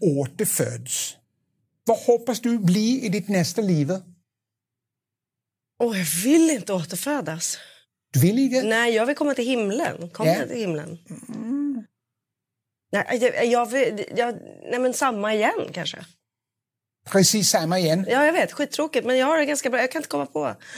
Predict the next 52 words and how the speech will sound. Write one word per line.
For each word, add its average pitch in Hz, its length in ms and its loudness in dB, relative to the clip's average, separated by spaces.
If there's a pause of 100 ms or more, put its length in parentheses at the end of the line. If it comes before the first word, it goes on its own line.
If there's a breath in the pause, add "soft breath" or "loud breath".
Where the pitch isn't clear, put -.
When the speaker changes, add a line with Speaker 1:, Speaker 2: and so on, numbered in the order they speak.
(360 loud breath)
Speaker 1:
Ja, 151 120 2
du 170 120 2
vill 254 140 6
bli 226 240 2
Alexander 220 420 2
Rapaport 180 500 2 (200)
om 233 320 2
och 269 60 4
Speaker 2:
Ja, 311 180 6
Speaker 1:
om 330 60 0
Speaker 2:
ja, 269 180 4
för 277 100 4
Speaker 1:
och - 60 6
Speaker 2:
fan. 262 160 4 (100)
Speaker 1:
om, 277 120 6
Speaker 2:
Om 294 100 2
och 262 80 4
om 254 100 4
Speaker 1:
igen. 202 200 2
Speaker 2:
igen. 180 300 0 (180)
Speaker 1:
Okej. 208 180 2
Speaker 2:
Mm. 254 120 0 (1700 loud breath)
Speaker 1:
Tror 294 300 6
du 247 140 0
på - 140 -4
spön 190 720 0
och 180 80 2
det 220 240 0
övernaturliga? 202 840 0 (420 loud breath)
Speaker 2:
Ja, 185 60 -2
men 214 140 4
jag 240 60 2
vill 220 460 0
det - 80 -8
i - 40 -6
alla 123 200 -10
fall. - 320 -12 (200)
Speaker 1:
Ja. 143 200 2
Speaker 2:
Jag 214 80 0
vet 294 280 4
inte, 220 120 -4
Speaker 1:
Men 180 40 2
Speaker 2:
jag 170 100 4
kan - 60 -4
Speaker 1:
frågan 180 180 2
Speaker 2:
inte 202 140 4
Speaker 1:
om 185 100 2
du - 20 4
Speaker 2:
säga. 180 100 6
Speaker 1:
gör 160 240 4
det? 180 260 -4
Speaker 2:
Ja, 269 380 2